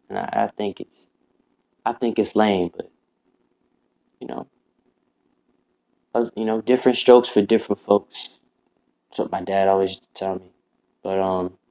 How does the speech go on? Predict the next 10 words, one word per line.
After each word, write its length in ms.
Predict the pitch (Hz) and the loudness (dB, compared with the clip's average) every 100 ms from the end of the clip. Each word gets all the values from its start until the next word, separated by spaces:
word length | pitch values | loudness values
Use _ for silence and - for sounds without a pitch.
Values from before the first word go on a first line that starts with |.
| _ _ _ _ _ _ _ _ _ _ _ _ _ _ _ _ _ _ _ _ _ _ - | _ _ _ _ _ _ _ _ _ _ _ _ _ _ _ _ _ _ _ _ _ _ -6
I 40 | |
just 140 | 110 117 | -4 2
hope 180 | 127 120 | 4 6
y'all 200 | 117 107 | 6 8
get 160 | 120 | 8
it, 160 | 104 - | 6 2
and 100 | 101 | 0
I 60 | 101 | 4
hope 180 | 110 | 4
y'all 360 | 110 104 98 101 | 4 4 4 0